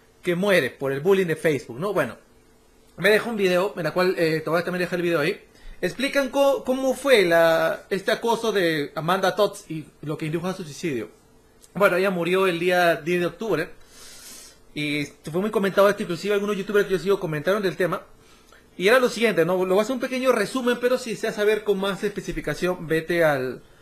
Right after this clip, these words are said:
al link que te dejo en la descripción. Está todo en español, traducido. Y lo siguiente, parece que esta chiqui-, niña de Amanda Tots,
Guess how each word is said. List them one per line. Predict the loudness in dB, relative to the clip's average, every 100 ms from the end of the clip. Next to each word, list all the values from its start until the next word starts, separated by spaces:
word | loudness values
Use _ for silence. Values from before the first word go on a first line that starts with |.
| -20 _
al | -4 -2
link | -2
que | -2
te |
dejo | 0
en | 0
la |
descripción. | 0 -2 -4
Está | -2 -2
todo | 0
en | 0
español, | 0 -2 -2 -2 -4 -8 -20 -8
traducido. | -4 -4 -4 -4 -6 -6 -18 -20 -20 -10
Y | -2
lo | 0
siguiente, | 0 -2 0
parece | 2 0 0 0
que | 4 4
esta | 2 -4
chiqui-, | -4 -10 -10 -10
niña | -6 -2 0
de | 0 -2
Amanda | -4 -4 -2
Tots, | -2 -4 -8